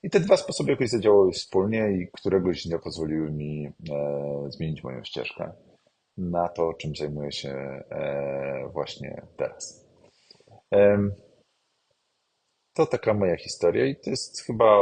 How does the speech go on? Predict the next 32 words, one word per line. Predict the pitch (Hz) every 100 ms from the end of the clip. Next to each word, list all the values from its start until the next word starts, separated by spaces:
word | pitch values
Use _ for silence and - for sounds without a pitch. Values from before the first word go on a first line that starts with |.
| 101 101 95 - - - -
odpowiedź | - 120 98 82 -
na, | 80 80 78 80 80 76
na, | 80 76 78 76
na, | 78 78
na | 80
pytanie, | 71 - 80 76 76 76 76 73 76 - _ _ _ -
e, | 80 76 76 78
Leszka. | 92 110 - 78 78
No, | 82
po | - -
prostu | 131 135 - 123 120
któregoś | - 113 113 110
dnia | 110 107
zacząłem | 101 - 107 95
to | 107
robić. | 101 85 85 - -
Zacząłem | 98 - 101 98
się | - 95 - _ _ _
tydzień | 139 135 113
po | - 98
tygodniu | 95 101 101 95
zbliżać | 85 87 98 82 76 - - - _ _ _ _ -
do, | 85 87 85 85 85 82
do |
tego | 85 87 87
miejsca. | 85 73 - -
To | 87
nie | 85
była | 90
jakaś | 85 80
nagła | 82 78 85
zmiana. | 80 87 90 113 135